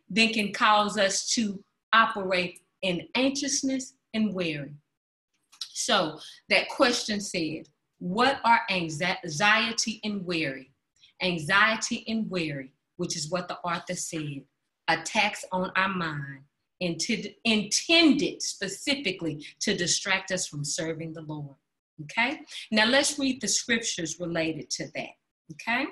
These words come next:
And then we'll move on to B and C. But let's just kinda touch on some of these scriptures. And that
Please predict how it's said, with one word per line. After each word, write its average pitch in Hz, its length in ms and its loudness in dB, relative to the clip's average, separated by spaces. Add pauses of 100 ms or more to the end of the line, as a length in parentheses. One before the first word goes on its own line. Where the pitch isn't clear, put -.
(360)
And 180 180 2
then 214 180 4
we'll 196 180 -2
move 202 260 -2
on 180 260 2
to 175 180 -4
B 180 440 -4
and 160 140 -4
C. 156 360 -8 (220)
But 170 120 -4
let's 202 200 2
just - 220 -6
kinda 190 220 2
touch - 340 0
on 175 100 2
some 175 280 -2
of 156 80 -6
these 160 200 0
scriptures. 156 440 -8 (280)
And 196 140 0
that - 140 0